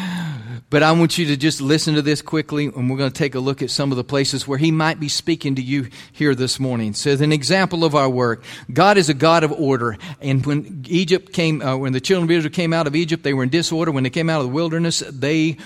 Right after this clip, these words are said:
were in order." God took the creation, uh, and he created the earth, and he took the, and he put it in order first.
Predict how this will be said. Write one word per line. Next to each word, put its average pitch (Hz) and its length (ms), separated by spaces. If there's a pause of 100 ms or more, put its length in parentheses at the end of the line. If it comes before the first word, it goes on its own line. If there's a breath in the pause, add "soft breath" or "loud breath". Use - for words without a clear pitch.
(100 loud breath)
were 143 200
in 143 220
order." 120 380
God 160 340
took 175 180
the 143 100
creation, 175 760 (380 loud breath)
uh, 123 300
and 131 180
he 135 60
created 170 640
the 147 160
earth, 185 340
and 139 160
he 127 80
took 190 260
the, 127 220 (180 loud breath)
and 139 100
he 139 60
put 196 260
it 175 120
in 151 120
order 139 380
first. 113 540